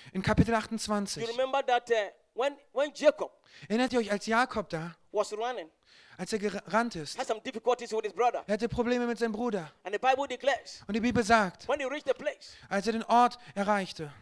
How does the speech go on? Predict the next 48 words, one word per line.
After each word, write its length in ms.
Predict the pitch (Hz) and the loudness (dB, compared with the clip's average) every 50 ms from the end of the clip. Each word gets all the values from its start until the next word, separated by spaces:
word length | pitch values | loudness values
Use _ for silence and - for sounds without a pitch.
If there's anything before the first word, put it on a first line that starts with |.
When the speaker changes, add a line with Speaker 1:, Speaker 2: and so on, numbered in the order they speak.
| - | -14
Speaker 2:
he 80 | - 208 | -14 -10
put 200 | - 285 302 - 240 | -6 -6 -6 -4 -4
a 80 | 226 | -6
stone 400 | 220 - - 285 277 240 180 160 - - - - - - | -4 0 4 4 4 4 4 -2 -8 -18 -20 -20 -14 -8
Speaker 1:
da 120 | - 190 | -4 0
nahm 180 | 208 214 220 226 | 2 2 4 4
er 40 | 220 | 4
einen 100 | 220 214 208 | 2 2 0
Stein 420 | - - 220 208 190 180 160 151 | -2 -2 0 0 -2 -2 -6 -10
Speaker 2:
and 180 | 151 180 185 185 | -10 -10 -4 -2
laid 160 | 202 214 208 | 0 0 0
his 140 | 196 190 - | -2 -6 -12
head. 240 | - 185 180 151 - _ _ _ _ - - - | -14 -18 -18 -20 -20 _ _ _ _ -20 -16 -10
Speaker 1:
und 100 | 175 185 | -6 -6
hat 100 | 208 202 | -4 -4
seinen 140 | - 214 202 | -4 -6 -6
Kopf 280 | 202 - 240 233 - - | -2 0 0 0 -2 -2
darauf 220 | 226 202 185 - | -6 -2 -2 -2
Speaker 2:
And 60 | - - | -2 0
Speaker 1:
gelegt. 200 | - 320 320 339 | 0 2 4 6
Speaker 2:
whilst 140 | 349 349 - | 6 4 4
he 60 | 285 | 4
was 200 | 285 269 254 - | 2 2 2 0
sleeping, 320 | - 269 302 - - 165 - - - - | -4 -6 -6 -6 -6 -10 -12 -14 -12 -6
Speaker 1:
Und 120 | - 196 180 | -4 0 2
währenddessen 460 | 226 254 262 262 262 262 262 262 269 | 4 4 4 6 6 6 6 4 2
er 80 | 269 254 | 0 0
geschlafen 480 | 262 254 - 262 254 240 226 - 202 185 | 0 0 4 4 6 6 4 2 -2 -8
Speaker 2:
he 60 | 175 | -8
Speaker 1:
hat, 80 | 156 147 | -8 -2
Speaker 2:
saw 220 | - - 262 262 - | 2 4 4 4 4
the 60 | 202 | 2
heavens 380 | 170 190 208 190 202 196 - - | -2 -4 -4 -4 -4 -6 -6 -8
open. 180 | 175 - - 147 _ _ _ | -12 -12 -14 -20 _ _ _
Speaker 1:
sah 240 | - - 214 240 240 | -4 0 0 2 2
er 60 | 240 | 0
die 100 | 226 233 208 | -2 -2 -2
Herrlichkeit 600 | 240 240 240 240 233 214 - - - 208 185 - | 0 0 0 0 -2 -4 -8 -6 -8 -8 -6 -2
Speaker 2:
Can 120 | - 220 | -2 -2
Speaker 1:
Gottes. 120 | 214 - 202 233 | -2 -2 -2 -2
Speaker 2:
somebody 160 | 233 208 185 | -2 -2 -2
say 20 | |
Speaker 1:
Den 60 | - | 0
Speaker 2:
hallelujah? 300 | 196 196 196 185 220 226 | 0 0 0 0 0 2
Speaker 1:
Himmel 300 | 202 254 254 254 247 226 | 2 2 4 2 0 0
sah 160 | - 226 214 208 | 0 0 -2 0
er 100 | 208 190 | -2 -2
geöffnet. 520 | 214 214 208 208 196 - - 160 147 | -2 0 -2 -2 -2 -6 -12 -16 -16